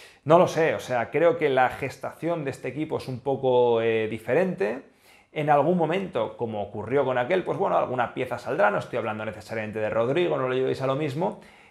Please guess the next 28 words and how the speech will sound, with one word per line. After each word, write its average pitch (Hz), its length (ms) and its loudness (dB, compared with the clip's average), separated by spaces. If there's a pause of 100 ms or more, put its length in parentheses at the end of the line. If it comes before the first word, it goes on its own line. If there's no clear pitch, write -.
pero 131 200 6
bueno, 160 360 6
creo 131 320 0
que, 110 920 0
mm, - 40 -14
es 127 200 -8
un 139 100 -4
equipo 123 840 2
tremendo, 175 600 0
eh, 107 680 0
aquel 151 480 0
Real 131 240 2
Madrid 127 400 -2
y 123 60 -2
aquel 113 280 -2
Barça, 110 640 -2 (400)
que, 113 360 -2
o - 60 -16
sea, - 420 -6
para, 123 260 0
a 147 100 4
estos 147 300 -4
efectos 147 540 -4
saquemos 131 540 -4
el, 117 300 -8
el 117 160 -8
tema 127 260 0
Negreira, 131 560 2